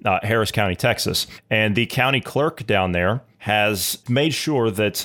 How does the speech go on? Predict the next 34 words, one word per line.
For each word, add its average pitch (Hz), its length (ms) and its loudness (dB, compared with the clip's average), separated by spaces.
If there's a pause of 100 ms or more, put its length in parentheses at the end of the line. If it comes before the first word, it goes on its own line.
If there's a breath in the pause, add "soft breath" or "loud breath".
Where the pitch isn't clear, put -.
(160)
what 123 200 -2
they're 139 160 0
doing 113 300 0
is, 113 200 -2 (140)
like, - 280 0 (140)
they're, 131 240 0
they're 131 140 0
doing 165 260 0
what's 139 240 -2
being 117 300 0
done 110 220 2
across 101 340 -2
other 107 140 2
parts 101 280 0
of 85 40 -2
the 85 60 -2
country, - 380 0 (220 loud breath)
and 107 560 0 (280)
they're 127 300 2
encouraging 127 640 0
people 113 280 0
to 107 40 0
vote 101 240 0
by 95 140 2
mail, 87 420 0 (200)
right? 98 280 2
But 113 180 0
here's 160 240 0
the 110 60 0
thing. 98 300 -2 (260 loud breath)
His 156 240 2
office 160 520 0 (160)
this 127 400 0
week 117 280 0